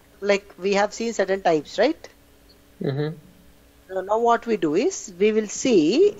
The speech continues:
Speaker 1: how to create a report in manager portal.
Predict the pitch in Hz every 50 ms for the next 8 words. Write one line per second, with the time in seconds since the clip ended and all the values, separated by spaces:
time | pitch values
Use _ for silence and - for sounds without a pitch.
0 | - - - 202 233 254 - - 262 254 - 233 208 202 208 208 214 196 165 165
1 | 160 - - 196 175 147 139 - - - - - - _ _ _ _ _ - _
2 | - _ _ - 214 214 220 226 247 311 - - - 202 196 185 175 175 170 160
3 | 170 185 202 - 208 170 143 -